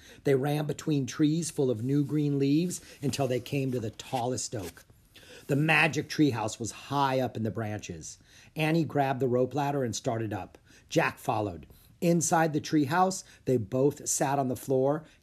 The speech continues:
catching their breath. "Whew, it's all still here," gasped Annie.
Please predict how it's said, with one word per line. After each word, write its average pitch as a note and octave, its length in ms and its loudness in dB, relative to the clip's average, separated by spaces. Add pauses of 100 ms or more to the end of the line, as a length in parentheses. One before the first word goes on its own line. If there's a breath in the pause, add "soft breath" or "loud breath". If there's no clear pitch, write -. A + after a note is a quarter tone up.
catching C3+ 400 -2
their A2+ 100 -2
breath. G#2 480 -6 (440 soft breath)
"Whew, G4+ 400 8 (360 soft breath)
it's A2 200 0
all E3 200 6
still G#3 300 6
here," F#3 500 6 (200 loud breath)
gasped C3 380 0
Annie. B2 440 0